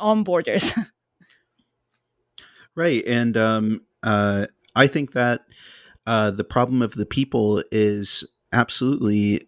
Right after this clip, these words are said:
Speaker 2: uh, a critical issue in, um, underlying a lot of popular contestation or popular politics. I recently spoke to Theo Rio Francos about her, uh, new book,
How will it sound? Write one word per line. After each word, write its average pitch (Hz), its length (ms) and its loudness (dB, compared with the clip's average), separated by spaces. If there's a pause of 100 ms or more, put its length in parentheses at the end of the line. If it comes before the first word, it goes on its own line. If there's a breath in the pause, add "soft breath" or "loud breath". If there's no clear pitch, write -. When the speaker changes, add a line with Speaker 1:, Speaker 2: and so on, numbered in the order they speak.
Speaker 2:
uh, 101 360 0
a - 100 -4
critical 107 880 -2
issue 104 640 0
in, 101 500 0 (220)
um, 104 520 0 (320)
underlying 139 540 0
a 110 60 0
lot 110 220 2
of 107 100 -2 (380)
popular 104 440 0
contestation 101 920 0
or 98 100 0
popular 101 440 0
politics. 98 760 -2
I 110 80 -2
recently 110 500 0
spoke - 360 -2
to 101 360 2 (520 loud breath)
Theo 113 340 0
Rio 104 220 0
Francos 107 680 0
about 98 200 0
her, 101 280 -2 (160)
uh, 101 360 0
new 107 220 2
book, 98 220 -2